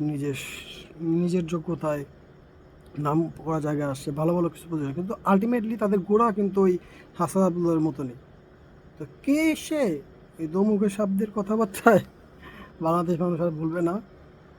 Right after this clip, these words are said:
হাসান আবদুল্লাহ যে মাল, তা ওই যে হাসান আবদুল্লাহ কথা বললে আপনাদের বড় বড় নেতাদের সুরসুরি লাগে, তখন তাদের হাসান আবদুল্লাহর কথা উত্তর দিতে হয়। এটা হলো হাসান আবদুল্লাহ। হাসান আবদুল্লাহ বাংলাদেশের জনগণের পক্ষে এখনও আছে।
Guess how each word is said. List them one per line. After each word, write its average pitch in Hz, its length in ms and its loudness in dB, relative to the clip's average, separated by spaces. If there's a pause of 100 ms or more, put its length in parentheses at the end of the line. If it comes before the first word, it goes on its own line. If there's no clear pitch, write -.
(140)
হাসান 165 280 -2
আবদুল্লাহ 175 340 -2
যে 175 120 0
মাল, 170 340 4 (880)
তা 151 160 -4
ওই 156 140 -6
যে 156 120 -4
হাসান 143 300 -6
আবদুল্লাহ 175 320 -2
কথা 170 140 -2
বললে 190 300 2
আপনাদের 151 400 -4 (580)
বড় 170 180 2
বড় 170 200 2
নেতাদের 160 360 -2 (280)
সুরসুরি 190 480 2
লাগে, 127 300 0 (120)
তখন 143 280 -6
তাদের 147 260 -6 (280)
হাসান 147 280 -6
আবদুল্লাহর 156 320 -4
কথা 156 120 -6
উত্তর 165 340 -2
দিতে 160 260 -6
হয়। 120 200 -10 (540)
এটা 156 220 -6
হলো 151 120 -4
হাসান 139 260 -6
আবদুল্লাহ। 123 340 -8 (460)
হাসান 165 260 -6
আবদুল্লাহ 180 400 0
বাংলাদেশের 156 720 -4 (120)
জনগণের 175 600 2 (960)
পক্ষে - 360 0
এখনও 165 440 -6
আছে। 135 260 -8